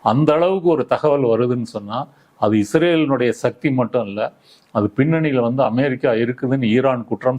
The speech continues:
சாட்டுவது உண்மை. ரெண்டாவது வந்து இஸ்ரேலும்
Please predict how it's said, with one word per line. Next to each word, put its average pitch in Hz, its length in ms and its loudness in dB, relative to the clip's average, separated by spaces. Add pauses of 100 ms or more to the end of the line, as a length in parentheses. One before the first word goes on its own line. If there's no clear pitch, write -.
சாட்டுவது 110 520 -4 (460)
உண்மை. 110 440 2 (800)
ரெண்டாவது 185 500 2
வந்து 160 280 2 (260)
இஸ்ரேலும் 165 1000 2